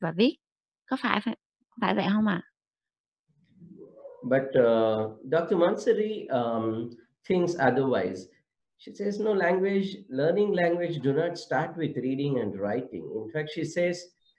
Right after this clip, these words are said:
Speaker 2: "Writing and reading are the last two steps in learning
Speaker 1: Ừm.
Speaker 2: in a language program. There are many other things that you need to learn before one starts writing or reading."
Speaker 1: Ừm,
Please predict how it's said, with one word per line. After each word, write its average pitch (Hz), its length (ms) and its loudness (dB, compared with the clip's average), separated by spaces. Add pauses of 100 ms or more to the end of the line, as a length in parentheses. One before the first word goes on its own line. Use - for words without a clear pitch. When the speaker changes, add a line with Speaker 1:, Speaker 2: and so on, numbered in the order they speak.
(200)
Speaker 2:
"Writing 151 540 2
and 156 140 6
reading 156 340 2
are 147 200 4
the 131 120 4
last 147 760 6
two 160 300 2
steps - 800 0 (380)
in 123 200 8
learning 127 440 12
Speaker 1:
Ừm. 117 60 6
Speaker 2:
in 131 100 6
a - 160 -4
language 120 440 4 (120)
program. 98 400 4 (520)
There 127 140 10
are 123 160 8
many 185 360 10
other 160 300 6
things 143 220 4
that 131 180 6
you 127 100 4
need 147 240 4
to 127 80 2
learn 123 340 8
before 127 600 4
one 113 240 2
starts 110 440 -2
writing 104 380 0
or 95 220 -2
reading." 95 260 -8 (1040)
Speaker 1:
Ừm, 233 260 4